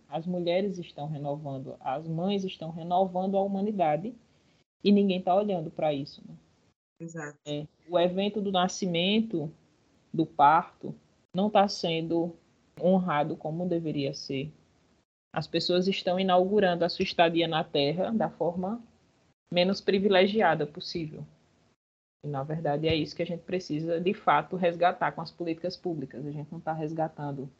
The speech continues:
Speaker 1: só direitos, a gente tá resgatando ancestralidade também,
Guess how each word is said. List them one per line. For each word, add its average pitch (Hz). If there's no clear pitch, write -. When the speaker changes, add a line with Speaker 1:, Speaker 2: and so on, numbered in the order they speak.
Speaker 1:
só -
direitos, 160
a 147
gente 151
tá 156
resgatando 156
ancestralidade 170
também, 139